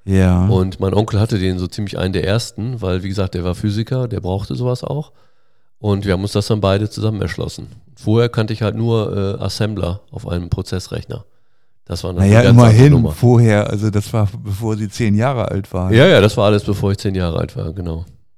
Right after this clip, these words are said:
Speaker 2: Ja, ich hab mir also quasi die ganze Computerei von der Pike auf selber beigebracht. Und ich hab dann auch ab der achten Klasse bei uns an der Schule Informatik unterrichtet.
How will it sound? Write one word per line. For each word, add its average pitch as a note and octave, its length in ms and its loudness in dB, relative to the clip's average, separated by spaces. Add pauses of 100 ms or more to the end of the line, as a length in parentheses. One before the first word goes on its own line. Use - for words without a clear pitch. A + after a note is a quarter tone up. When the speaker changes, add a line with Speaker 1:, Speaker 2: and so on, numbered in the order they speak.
(140)
Speaker 2:
Ja, E2+ 220 -4
ich - 120 -12
hab G#2 100 -4
mir G2+ 120 0
also G2 160 0
quasi G#2 300 0
die G2+ 40 -2
ganze A2 280 -2
Computerei G#2+ 640 -4
von G2 160 -6
der F#2 100 -2
Pike A2 320 -6
auf - 120 -6
selber F2+ 260 -10
beigebracht. - 540 -14 (360)
Und F#2 140 -6
ich A2+ 80 0
hab A2+ 100 0
dann G2 140 2
auch G2+ 240 2
ab - 140 -10
der E2+ 140 -2
achten G#2+ 240 -10
Klasse G2 580 -4
bei F2+ 100 -6
uns G2+ 200 -4
an G2+ 80 0
der F#2+ 100 0
Schule G#2+ 300 0
Informatik F#2+ 480 -2
unterrichtet. - 580 -10